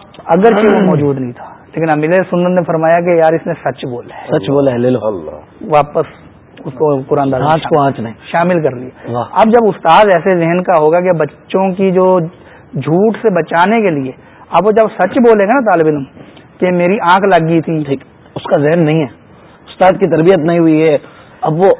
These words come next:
Speaker 2: <clears throat> جیسے ایک واقعہ ملتا ہے، اس کا جواب بھی دیجیے گا کہ یہ کیا ہے۔ اب کسی شاگرد وہ لیٹ ہو گیا، استاد نے پوچھا،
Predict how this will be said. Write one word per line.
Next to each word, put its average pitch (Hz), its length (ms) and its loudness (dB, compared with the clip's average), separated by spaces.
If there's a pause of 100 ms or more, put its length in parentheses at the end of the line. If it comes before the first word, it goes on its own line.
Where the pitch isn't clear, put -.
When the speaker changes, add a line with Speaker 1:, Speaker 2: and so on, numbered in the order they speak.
Speaker 2:
<clears throat> 226 80 0 (120)
جیسے 151 480 0
ایک 135 60 -4
واقعہ 147 400 2
ملتا 143 260 0
ہے، 156 60 2
اس 131 100 -2
کا 160 100 -4
جواب 139 300 0
بھی 170 80 0
دیجیے 143 220 0
گا 160 120 2
کہ 165 80 -2
یہ 139 300 0
کیا 147 220 2
ہے۔ 123 60 2 (560)
اب - 160 -16
کسی 151 260 0 (1120)
شاگرد 147 400 0 (640)
وہ 139 120 0
لیٹ 160 280 2
ہو 143 100 2
گیا، 139 160 2 (360)
استاد 151 300 -4
نے 147 60 0
پوچھا، 143 220 -2